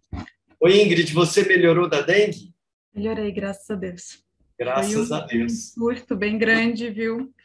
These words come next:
Speaker 1: Tá melhor?
Speaker 2: Mas tô melhor.
Speaker 1: Seja bem-vinda de volta.
Speaker 2: Obrigada. É, então, nosso paciente é R R, sexo masculino, cinquenta anos, servidor público.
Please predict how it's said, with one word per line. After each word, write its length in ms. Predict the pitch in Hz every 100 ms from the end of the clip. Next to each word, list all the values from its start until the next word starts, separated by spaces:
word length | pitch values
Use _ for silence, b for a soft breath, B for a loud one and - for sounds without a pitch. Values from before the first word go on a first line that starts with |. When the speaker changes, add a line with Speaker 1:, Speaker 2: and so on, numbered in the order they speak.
| B B B B B
Speaker 1:
Tá 160 | 127 123
melhor? 560 | 120 147 175 180 - - _ 220 226
Speaker 2:
Mas 300 | 233 226 220
tô 100 | -
melhor. 400 | 233 240 185 180 _ _ _ B B -
Speaker 1:
Seja 240 | 131 139 147
bem-vinda 560 | 151 151 127 127 120
de 120 | -
volta. 340 | - 92 - _ _ _ -
Speaker 2:
Obrigada. 540 | 208 185 175 175 - _ _ b b b b b b b _ _ _
É, 480 | 196 190 190 190 190 -
então, 340 | 226 220 233 226
nosso 220 | 214 -
paciente 640 | 220 - 220 233 262 -
é 40 | 208
R 240 | 208 214
R, 300 | 202 233 233
sexo 340 | 214 202 -
masculino, 720 | 202 202 214 202 233 262 262 262
cinquenta 380 | - 220 226 220
anos, 400 | 196 214 247 254
servidor 400 | 220 196 190 190
público. 480 | 240 226 262 262